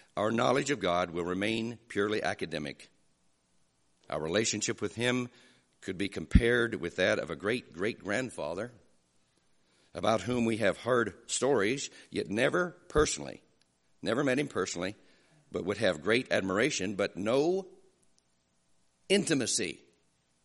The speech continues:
and no fellowship. There would always be a sense of distance and mystery. That is the kind of relationship God wants with his children.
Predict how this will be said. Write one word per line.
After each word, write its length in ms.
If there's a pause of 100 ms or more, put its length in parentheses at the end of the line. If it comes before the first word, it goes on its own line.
(1000)
and 100
no 140
fellowship. 520 (1700)
There 80
would 120
always 240
be 160
a 40
sense 300
of 100
distance 480
and 180
mystery. 540 (640)
That 180
is 120
the 60
kind 280
of 60
relationship 640
God 260
wants 320
with 160
his 180
children. 400